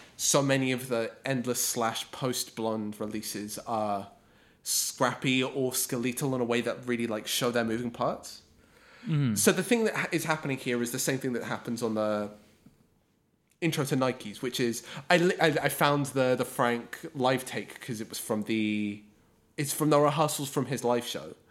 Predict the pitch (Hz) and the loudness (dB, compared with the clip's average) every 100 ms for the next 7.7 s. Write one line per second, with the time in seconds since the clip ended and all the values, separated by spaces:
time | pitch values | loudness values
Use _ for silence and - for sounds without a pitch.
0 | - - - - 156 147 156 190 190 156 | -20 -20 -20 -6 -2 0 4 4 4 2
1 | 127 - 180 160 - 151 131 - 131 127 | -2 0 2 2 0 0 -2 -2 0 2
2 | 127 123 123 120 151 151 127 113 - 110 | 2 2 0 -2 0 -2 2 0 0 -6
3 | - - - 90 90 - - - - _ | -6 -12 -10 -10 -12 -18 -20 -20 -20 _
4 | _ - 131 107 107 110 - - - - | _ 0 2 2 -2 -4 -4 -6 -10 -10
5 | 135 - - 135 113 - - - 147 104 | -10 -10 -4 2 2 2 -4 0 2 2
6 | 90 92 - - - _ _ _ _ _ | 0 -10 -16 -20 -20 _ _ _ _ _
7 | _ - 131 123 120 117 120 | _ 0 2 4 4 0 -4